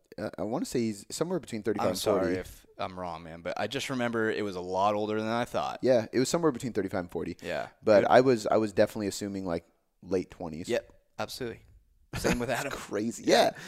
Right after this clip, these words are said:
Speaker 1: it's crazy.
Speaker 2: I mean, that just shows their
Speaker 1: Health.
Speaker 2: Yes.
Speaker 1: <laughs> We're killing
Speaker 2: Yes.
Speaker 1: it. <laughs>
Speaker 2: Yes.
Speaker 1: We're young and vibrant.
Speaker 2: Yeah.
Speaker 1: <laughs> But
Speaker 2: I get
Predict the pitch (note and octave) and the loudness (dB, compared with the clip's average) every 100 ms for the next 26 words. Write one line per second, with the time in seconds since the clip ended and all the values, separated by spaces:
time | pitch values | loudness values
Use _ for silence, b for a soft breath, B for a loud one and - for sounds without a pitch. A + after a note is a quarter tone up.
0 | B B - - A#2+ A#2+ - - D3 D3+ | B B -16 0 2 2 -2 -4 -2 0
1 | D#3 D#3+ E3+ - D#3+ E3 D3+ - C3+ C3 | 0 0 -4 -2 0 0 -4 -4 0 8
2 | B2 C3 - - C#3+ C#3+ F3 D#3+ E3+ C#3+ | 10 8 4 0 4 6 6 4 4 4
3 | C#3 C3+ - D3 E3+ C#3+ B2 - - - | 6 4 6 8 10 8 6 2 0 -2
4 | B2 D3 B2 - - - - _ - G2 | 4 4 4 -2 -6 -10 -18 _ -2 0
5 | G#2 G#2+ A2+ B2+ G#2+ F2 E2 E2 D2 - | 2 0 0 0 2 4 2 -4 -4 -4
6 | F2+ - B B B B - G#2 G2+ F#2+ | -2 -4 B B B B -2 0 0 -2
7 | - C#3+ - | -6 -6 -8